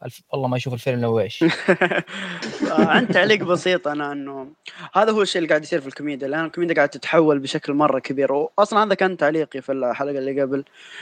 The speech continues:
Speaker 2: إنه صح إنه هذه الأشياء وال-، خلينا نقول، صارت عقبات على الكتاب والمخرجين حقين المسلسلات الكوميدية، بس في نفس الوقت قاعد تعطينا مساحة أكبر و-،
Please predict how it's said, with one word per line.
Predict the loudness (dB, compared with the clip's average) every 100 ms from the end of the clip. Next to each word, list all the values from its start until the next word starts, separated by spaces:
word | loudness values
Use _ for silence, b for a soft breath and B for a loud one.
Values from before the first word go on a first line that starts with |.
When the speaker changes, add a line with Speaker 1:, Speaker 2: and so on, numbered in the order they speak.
| -6
Speaker 2:
إنه | -2 2 4 2
صح | 2 2 2
إنه | 2
هذه | 0
الأشياء | 2 0 2 2 4 4
وال-، | 0 -2 -2 -4 -8 -10 -14 _
خلينا | -2 2 4
نقول، | 4
صارت | 4 2
عقبات | 2 2 4 6 4 4
على |
الكتاب | -2 -6 -2 2 2 2
والمخرجين | -6 -6 -8 -4 0 0 0
حقين | -2 0 0
المسلسلات | 0 -8 -8 -4 -4
الكوميدية، | -2 -2 -2 -2 -4 B B B B
بس | -2
في | 2
نفس | 2 4
الوقت | 2 2 0 2
قاعد | 2 0 _
تعطينا | 2 2 2 4 4 4
مساحة | 2 0 2 4 4
أكبر | 2 0 2 2 2
و-، | -2 -2 -4 -6 -10